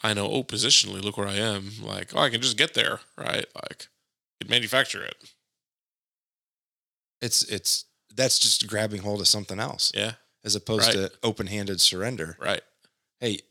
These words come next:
Speaker 2: well, we talked about a couple weeks ago in Gathering, like, the Lord our sanctifier. He's the
Speaker 1: Yeah.
Speaker 2: one that does the work.
Speaker 1: Yeah.
Speaker 2: We just open our hands and our hearts and say,
Speaker 1: Yeah.
Speaker 2: "Do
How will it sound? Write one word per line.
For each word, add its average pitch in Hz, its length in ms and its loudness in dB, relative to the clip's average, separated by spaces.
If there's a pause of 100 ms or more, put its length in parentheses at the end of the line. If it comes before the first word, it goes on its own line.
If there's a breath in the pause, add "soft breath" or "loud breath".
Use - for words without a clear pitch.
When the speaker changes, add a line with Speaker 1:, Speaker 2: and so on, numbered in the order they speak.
(120)
Speaker 2:
well, 127 360 4 (240 loud breath)
we 156 100 4
talked 160 260 2
about 165 120 4
a 165 60 0
couple 175 200 -2
weeks 214 260 4
ago 98 280 0
in 131 120 0
Gathering, 120 460 0 (100)
like, 110 280 -4 (120)
the 110 160 0
Lord 113 260 2
our 127 140 6
sanctifier. 107 680 0
He's 156 300 2
the 117 100 2
Speaker 1:
Yeah. 113 60 0
Speaker 2:
one 135 80 0
that 135 100 -2
does 139 220 4
the 98 100 -4
work. 143 340 -8
Speaker 1:
Yeah. 92 200 -6 (180)
Speaker 2:
We 143 160 4
just 147 220 2
open 110 240 2
our 92 100 -4
hands 107 300 0
and 95 80 -2
our 87 80 -6
hearts 135 340 0
and 92 100 0
say, 113 220 4
Speaker 1:
Yeah. 151 160 4 (960 loud breath)
Speaker 2:
"Do 127 160 4